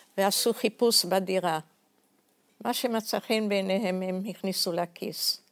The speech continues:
כפי שאתם בטח יודעים, בגרמניה הייתה האס אס, והסלובקים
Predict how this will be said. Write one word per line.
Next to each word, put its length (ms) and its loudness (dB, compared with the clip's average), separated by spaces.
כפי 240 -2
שאתם 380 0
בטח 320 -2
יודעים, 340 2
בגרמניה 720 2
הייתה 280 2
האס 560 2
אס, 520 4
והסלובקים 1400 2